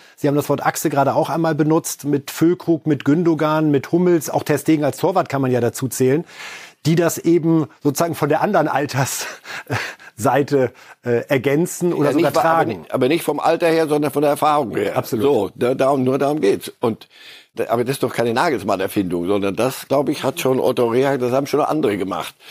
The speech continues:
Speaker 1: In den letzten Jahren hatten wir nur häufig nicht den Eindruck, wenn wir auf die
Speaker 2: Na,
Speaker 1: Nationalelf
Speaker 2: na,
Speaker 1: geschaut haben, dass das
Speaker 2: weil du hattest den Eindruck, heute
Speaker 1: so
Speaker 2: probieren wir mal
Speaker 1: konstruktiv
Speaker 2: das, morgen probieren wir mal das und irgendwie wird sich das schon zusammenruckeln. Das hier hat ein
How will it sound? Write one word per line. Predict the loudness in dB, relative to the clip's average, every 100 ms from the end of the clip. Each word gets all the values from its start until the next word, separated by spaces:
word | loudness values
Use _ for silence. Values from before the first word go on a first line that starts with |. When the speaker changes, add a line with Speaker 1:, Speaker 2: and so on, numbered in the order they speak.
| -10 0
Speaker 1:
In | 2
den |
letzten | 2 0 0
Jahren | 2 0 -2
hatten | 0
wir | 0
nur | 0 0
häufig | -2 -2
nicht | 0
den | 0 0
Eindruck, | 0 2
wenn | 2 0
wir | 0
auf | -2
die | -2
Speaker 2:
Na, | 0
Speaker 1:
Nationalelf | 0 0 0 0
Speaker 2:
na, |
Speaker 1:
geschaut | -2 0 0 0
haben, | -2 -2 -2
dass | -4 -2
das | 0
Speaker 2:
weil | 2
du | 2 2
hattest | 2 0 0
den | 0
Eindruck, | 0 0 -2 0
heute | -2
Speaker 1:
so | -2
Speaker 2:
probieren | -2 0 0
wir | 0
mal | 0
Speaker 1:
konstruktiv | 0 0
Speaker 2:
das, | 0
morgen | -2 -2
probieren | -2 0
wir | 0
mal | -2 -2
das | -2 -2
und | -6 -2
irgendwie | 0 0 0 0 0 -2 _ -6
wird | -4 -2
sich | -2 -2
das | -2
schon | 0 -2
zusammenruckeln. | -2 0 0 -2 -4 -4 -4 -6
Das | -6 -2 -2
hier | 0 -2 -2 -6
hat | -6
ein | -2